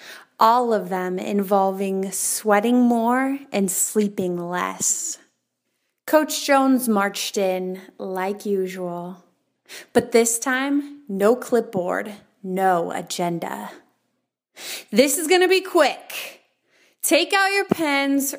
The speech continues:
rip off a half sheet of paper, and number it one, two, and three. Now tell me, if you were in battle, who, out of every single one of your teammates,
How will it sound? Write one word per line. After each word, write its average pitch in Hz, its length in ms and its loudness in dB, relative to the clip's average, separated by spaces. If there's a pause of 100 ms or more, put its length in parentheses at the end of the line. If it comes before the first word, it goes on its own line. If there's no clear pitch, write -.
rip 240 240 2
off 226 240 2
a 208 120 2
half 247 360 -2
sheet 349 300 -2
of 359 120 -2
paper, 247 440 2
and 214 200 0
number 208 380 2
it 190 160 0
one, 240 720 2 (120)
two, 269 680 0
and 220 240 0
three. 202 760 -2 (1400)
Now 208 340 2
tell 247 460 -2
me, 220 600 -6 (840)
if 262 240 2
you 277 300 6
were 370 180 2
in 277 460 4
battle, 208 720 0 (760)
who, 311 520 4 (340)
out 277 100 4
of 277 220 2
every 320 340 2
single 349 460 2
one 311 140 4
of 294 120 2
your 294 140 0
teammates, 220 880 -2